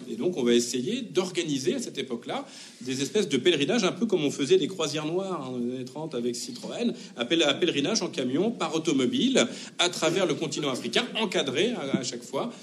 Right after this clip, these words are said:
par un commissaire du, euh, gouvernement chargé donc d'accompagner le convoi. Donc, on voit ce type d'organisation en, de convoi officiel, euh, devient,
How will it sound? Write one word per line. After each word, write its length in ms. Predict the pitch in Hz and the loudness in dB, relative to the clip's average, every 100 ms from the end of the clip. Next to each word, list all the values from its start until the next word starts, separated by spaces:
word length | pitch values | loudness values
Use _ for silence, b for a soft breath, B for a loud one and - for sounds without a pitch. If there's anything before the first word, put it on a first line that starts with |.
| B | B
par 180 | - 180 | -2 0
un 60 | 165 | 0
commissaire 640 | - 139 117 - 170 214 | 0 2 2 0 -2 -2
du, 460 | 120 117 175 208 180 | -6 -4 -2 -2 -6
euh, 1120 | 127 120 113 110 104 104 - 123 123 123 123 - | -2 0 0 -2 -8 -10 -10 -10 -10 -10 -10 -10
gouvernement 680 | 147 160 139 110 104 131 - B B | -4 -2 0 0 0 -4 -4 B B
chargé 420 | - 113 - 127 | -8 -8 -4 0
donc 200 | 175 139 | 0 0
d'accompagner 680 | 127 - 120 107 104 131 185 | 0 0 -2 -2 0 0 0
le 160 | 123 120 | -2 -2
convoi. 380 | 135 127 - - | 0 -4 -4 -10
Donc, 140 | 107 151 | -10 -4
on 60 | |
voit 120 | 151 | -2
ce 120 | 269 180 | -2 -2
type 200 | 240 175 | -4 0
d'organisation 800 | 170 160 147 143 131 - 208 285 B B - - | 0 0 -2 0 0 0 -4 -4 B B -20 -12
en, 320 | 123 117 113 | -2 -2 0
de 220 | 117 120 117 | 2 2 2
convoi 420 | 190 185 180 165 | 4 4 6 4
officiel, 540 | - 120 - 214 277 - B B B B - - | 4 -2 -2 -2 -4 -6 B B B B -20 -14
euh, 360 | - 120 - 135 | -10 -10 -10 -2
devient, 320 | 160 175 190 | 2 2 2